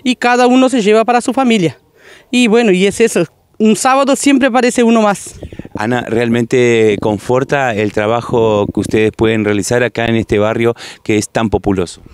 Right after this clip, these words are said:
Speaker 1: Sí, sí, eh, es, es una satisfacción que no sé cómo explicarte, pero, eh, como ya está eso en nuestra vida. Levantarnos de mañana,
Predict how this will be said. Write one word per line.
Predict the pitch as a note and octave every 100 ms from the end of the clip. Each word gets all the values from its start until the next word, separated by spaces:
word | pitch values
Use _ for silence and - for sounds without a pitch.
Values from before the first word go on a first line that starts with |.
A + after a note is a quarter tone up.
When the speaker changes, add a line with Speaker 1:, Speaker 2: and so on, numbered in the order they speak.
| - - -
Speaker 1:
Sí, | - G3+ A#3+
sí, | A3+ A3+ A#3 G3+ F3+
eh, | F#3 F#3+ G3+ G3 F#3+ -
es, | G3+ G3 -
es | G3 F#3+ A3
una | A3
satisfacción | G#3+ G3 G3 G#3 - A3 A#3
que | G3 G#3+ F#3+
no | F#3+ F#3+
sé | - A#3+ A3
cómo | G3+
explicarte, | F#3+ F#3+ F#3 G#3 G#3+ G#3
pero, | G#3 F#3+ E3 - - -
eh, | F#3
como | - G#3+ G#3
ya | A3+
está | - C#4+ C#4
eso | B3 - A3+
en | G#3+ A3
nuestra | A3 G3+
vida. | F3+ F#3+ D#3 - -
Levantarnos | - F#3+ F#3 A3+ B3+ C4 A#3+
de |
mañana, | A#3 A#3 B3 B3